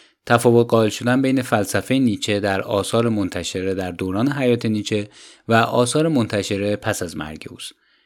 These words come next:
یکی از نقاط حساسیت برانگیز در فلسفهٔ نیچه مفهوم ارادهٔ قدرته. نیچه در آثاری که در زمان حیاتش منتشر کرد، معتقد بود ریشهٔ تمام ارزشگذاری‌های انسان ارادهٔ دستیابی به قدرته. یعنی انسان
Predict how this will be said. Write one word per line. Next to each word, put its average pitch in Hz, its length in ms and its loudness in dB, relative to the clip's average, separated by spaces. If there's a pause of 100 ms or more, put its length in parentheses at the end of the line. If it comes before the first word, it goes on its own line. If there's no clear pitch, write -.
(180)
یکی 123 220 6
از 123 160 6
نقاط 120 420 6
حساسیت 110 720 0
برانگیز 104 460 0
در 117 140 4
فلسفهٔ 95 540 -4
نیچه 107 340 -2 (360)
مفهوم 120 600 0 (120)
ارادهٔ 95 500 -2
قدرته. 87 500 -8 (540)
نیچه 123 240 6
در 139 140 6
آثاری 123 460 2
که 131 120 0
در 117 160 2
زمان 110 360 0
حیاتش 120 580 -2
منتشر 98 440 -2
کرد، 131 300 -2 (380)
معتقد 131 520 4
بود 101 320 -4
ریشهٔ 120 520 4
تمام 127 420 2
ارزشگذاری‌های 104 1120 0
انسان 107 380 0 (320)
ارادهٔ 104 480 4
دستیابی 95 520 -2
به 92 220 -2
قدرته. 85 520 -6
یعنی 107 240 -2
انسان 123 420 0